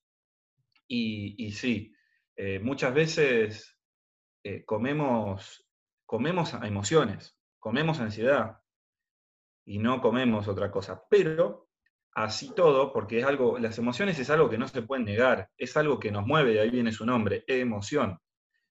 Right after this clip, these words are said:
Eh, pero sí podemos empezar a gestionar mejor las emociones. O sea, reconocerlas como punto número uno, decir, "Ok, estoy ansioso", eso ya es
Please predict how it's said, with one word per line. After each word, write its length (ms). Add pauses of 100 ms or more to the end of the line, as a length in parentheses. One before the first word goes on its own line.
(340)
Eh, 420 (200)
pero 220
sí 200
podemos 640
empezar 540
a 340 (360)
gestionar 580
mejor 280
las 140
emociones. 520
O 280
sea, 120
reconocerlas 760
como 220
punto 260
número 320
uno, 200
decir, 360
"Ok, 220 (680)
estoy 240
ansioso", 640 (220)
eso 140
ya 140
es 120